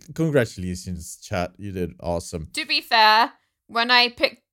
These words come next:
Speaker 2: did the respect your elders question, I did pick, like, the three oldest members.
Speaker 1: Oh, yeah, yeah. Well,
Speaker 2: So.
Speaker 1: makes,
Speaker 2: <laughs>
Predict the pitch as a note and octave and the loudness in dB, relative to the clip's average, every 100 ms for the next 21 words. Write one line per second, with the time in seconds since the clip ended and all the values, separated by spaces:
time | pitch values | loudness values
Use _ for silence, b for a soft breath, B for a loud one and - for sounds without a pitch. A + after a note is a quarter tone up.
0 | _ - A#3 A3+ G#3+ B3 - G#3+ B3 - | _ -6 -6 -6 -8 -8 -6 -6 -4 -2
1 | G#3+ G3+ - A3+ A3+ C4 A#3+ G#3+ G#3+ G#3 | -2 -2 -8 -10 -10 -14 -10 -10 -10 -14
2 | _ - A3+ - F3+ E3+ F#3+ - F#3+ D#3 | _ -8 -8 -6 -10 -10 -16 -14 -12 -6
3 | F3+ E3+ - F3+ E3+ F3 G3 - _ _ | -6 -8 -14 -14 -12 -12 -12 -16 _ _
4 | _ _ _ _ A#2+ G#2+ G2 F#2+ F#2+ F#2 | _ _ _ _ -6 -4 -4 -4 -6 -6
5 | F#2 _ _ _ G2 F2+ F2+ - E3+ C3+ | -8 _ _ _ -6 -6 -4 -2 0 0
6 | - G4+ | 0 -2